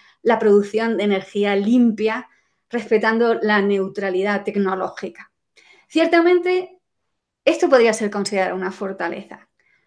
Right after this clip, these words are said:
Sin embargo, para mí se convierte en una debilidad en el momento en que añade que la energía nuclear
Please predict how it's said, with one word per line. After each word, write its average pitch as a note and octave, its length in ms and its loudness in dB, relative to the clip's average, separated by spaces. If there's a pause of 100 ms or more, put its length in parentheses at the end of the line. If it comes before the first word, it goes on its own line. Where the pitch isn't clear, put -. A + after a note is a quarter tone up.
Sin A3+ 180 -4
embargo, C4+ 680 0 (380)
para G#3+ 180 0
mí B3 160 2
se C#4 140 -2
convierte B3+ 380 0 (180)
en G#3 120 0
una A#3+ 180 0
debilidad A#3 680 -2
en G#3+ 100 -2
el G#3+ 120 2
momento A#3+ 440 2
en A#3+ 200 -2
que B3 340 -2
añade B3+ 880 2
que A#3 140 4
la A3+ 160 4
energía A3 680 -2
nuclear A3+ 640 -2